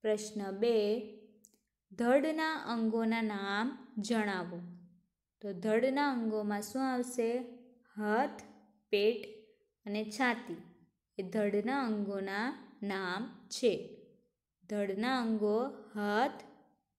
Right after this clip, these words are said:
પેટ અને છાતી. ત્રીજો પ્રશ્ન છે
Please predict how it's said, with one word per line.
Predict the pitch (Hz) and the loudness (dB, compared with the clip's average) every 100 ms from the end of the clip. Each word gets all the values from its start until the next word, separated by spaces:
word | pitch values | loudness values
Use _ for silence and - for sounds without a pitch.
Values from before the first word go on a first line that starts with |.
| _ | _
પેટ | 226 208 208 214 - - | 6 6 6 2 -6 -6
અને | 202 196 262 - - | -4 -2 -2 -4 -8
છાતી. | - 262 214 - 175 - - - - _ _ _ _ _ _ _ _ _ _ _ _ _ _ _ _ | -4 -2 -2 -4 -8 -8 -16 -20 -20 _ _ _ _ _ _ _ _ _ _ _ _ _ _ _ _
ત્રીજો | - 247 254 311 330 | -6 -2 0 0 2
પ્રશ્ન | 277 240 - 233 220 | 2 0 0 -4 -2
છે | 214 226 220 240 285 | -2 4 4 4 0